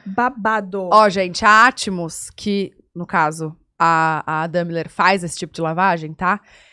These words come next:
Speaker 2: É uma nova forma de lavagem do tecido com ar da atmosfera a partir de uma avançada tecnologia de ozônio importada da Espanha.
Speaker 1: Chique, bem.
Speaker 2: Essa nova tecnologia, ela é cem por cento livre de cloro, que é o maior poluente da indústria têxtil.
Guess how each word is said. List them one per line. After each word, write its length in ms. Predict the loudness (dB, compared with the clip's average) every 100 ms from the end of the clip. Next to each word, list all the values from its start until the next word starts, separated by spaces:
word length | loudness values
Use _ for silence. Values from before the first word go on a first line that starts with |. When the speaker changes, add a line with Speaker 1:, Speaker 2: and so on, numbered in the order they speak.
| _
Speaker 2:
É 600 | 0 4 4 4 2 2 0
uma 160 | 2
nova 220 | 4 4
forma 320 | 4 6 6 4
de 80 |
lavagem 340 | 0 2 2 0
do 80 | -6
tecido 400 | -6 -4 -4 -4
com 280 | -4 2
ar 180 | 4 4
da 100 | 2
atmosfera 840 | -2 -2 -4 -6 -4 -2 0 0 -2 -2
a 100 | 0
partir 380 | 2 0 -2
de 80 | -4
uma 120 | 0
avançada 600 | 0 0 -4 2 4 4
tecnologia 580 | 0 -2 0 0 2 2
de 220 | 0 -4 2
ozônio 800 | 4 4 4 2 2 2 -2 -2
importada 640 | -4 -2 2 2 4 2 2
da 100 | 0
Espanha. 600 | 0 2 4 4 -4 -8
Speaker 1:
Chique, 380 | -10 -12 -10 -10
bem. 180 | -10 -2
Speaker 2:
Essa 340 | 2 4 4
nova 240 | 4 4 4
tecnologia, 560 | -4 -2 0 0 2
ela 100 | 2
é 40 | 2
cem 260 | 0 -2
por 140 | 0 -4
cento 420 | 0 -2 -2 -2
livre 300 | -2 -4 -6
de 180 | -6 -8
cloro, 540 | -2 4 6 6 2
que 140 | 0 0
é 40 |
o 40 |
maior 420 | 4 4 6 6 6
poluente 640 | 2 2 0 -2 -4 0
da 120 | 0
indústria 360 | 2 -2 -2 -2
têxtil. 420 | -2 -4 -10 -14